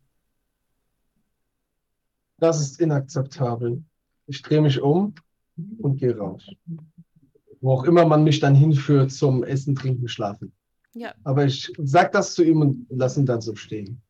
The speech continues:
Speaker 2: Ja, aber er sieht auch, äh, also er wird da auch nicht irgendwie danach fassen oder so. Er lässt dich, äh, ziehen und ihr könnt
Speaker 1: Ich sag das auch nicht böse oder so, sondern einfach nur, das ist inakzeptabel.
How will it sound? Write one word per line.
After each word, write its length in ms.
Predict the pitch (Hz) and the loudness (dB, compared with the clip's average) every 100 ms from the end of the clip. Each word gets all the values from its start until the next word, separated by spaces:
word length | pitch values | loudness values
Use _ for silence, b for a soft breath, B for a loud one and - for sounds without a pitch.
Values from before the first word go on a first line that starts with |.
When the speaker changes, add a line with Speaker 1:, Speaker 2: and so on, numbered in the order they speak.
| - | -20
Speaker 2:
Ja, 120 | 220 _ _ | -20 _ _
aber 160 | 208 190 | -12 -8
er 200 | 220 226 | -8 -8
sieht 420 | 233 247 - - | -16 -20 -18 -14
auch, 240 | 220 - | -14 -16
äh, 300 | - 202 202 214 | -14 -14 -14 -18
also 200 | - 202 | -20 -14
er 240 | - 208 196 | -12 -12 -14
wird 160 | 220 | -14
da 160 | - 196 | -12 -12
auch 100 | 202 | -12
nicht 240 | 214 214 | -16 -16
irgendwie 540 | 202 208 196 196 196 185 | -16 -16 -16 -16 -18 -16
danach 420 | 190 185 185 196 | -16 -12 -12 -14
fassen 460 | - 190 185 196 180 | -16 -18 -18 -20 -18
oder 160 | 180 | -18
so. 180 | 180 180 | -18 -18
Er 140 | 190 185 | -16 -16
lässt 260 | 180 - _ | -18 -20 _
dich, 260 | 185 - - | -20 -20 -20
äh, 200 | 175 170 | -20 -20
ziehen 380 | - 220 196 170 | -20 -18 -18 -20
und 160 | 185 - | -20 -20
ihr 120 | 190 | -20
könnt 340 | - 196 - _ _ _ _ | -18 -18 -20 _ _ _ _
Speaker 1:
Ich 140 | 160 160 | -2 2
sag 180 | 180 208 | 2 2
das 140 | 190 | 2
auch 100 | 196 | 2
nicht 200 | 185 - | 2 4
böse 320 | 175 180 147 | 6 8 6
oder 140 | 131 120 | 4 2
so, 140 | 127 | 0
sondern 220 | 127 147 | 2 2
einfach 120 | 151 170 | 2 2
nur, 160 | 160 | 2
das 220 | 160 151 | 0 -4
ist 200 | 180 - 160 | -8 -8 -4
inakzeptabel. 920 | 135 113 - - _ 98 95 107 | -4 -6 -12 -20 _ -18 -16 -18